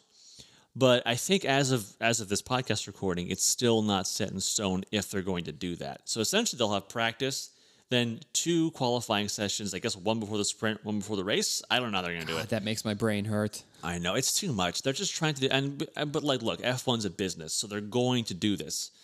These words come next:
Speaker 2: Right.
Speaker 1: You know, at the end of the day, it is great racing, uh, but they want to make money. Who doesn't? So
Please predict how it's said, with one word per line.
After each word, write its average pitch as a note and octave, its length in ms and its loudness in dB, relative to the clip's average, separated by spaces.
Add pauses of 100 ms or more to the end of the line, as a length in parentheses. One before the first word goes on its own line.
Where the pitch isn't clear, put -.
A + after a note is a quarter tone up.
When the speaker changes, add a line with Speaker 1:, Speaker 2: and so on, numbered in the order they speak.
(420)
Speaker 2:
Right. A#2+ 160 0
Speaker 1:
You G#2 80 4
know, - 20 2
at A#2 40 4
the B2+ 40 4
end C3 120 4
of A#2+ 80 4
the B2 60 6
day, A#2 360 8 (260)
it A#2+ 140 4
is C3+ 140 6
great B2+ 240 4
racing, B2+ 480 4 (460)
uh, G#2 420 6
but G#2 240 2
they G#2+ 340 6
want F#2 480 0
to G2 100 -8
make F2+ 300 -2
money. D#3 340 4
Who B2+ 160 0
doesn't? F#3 520 0
So A2+ 680 2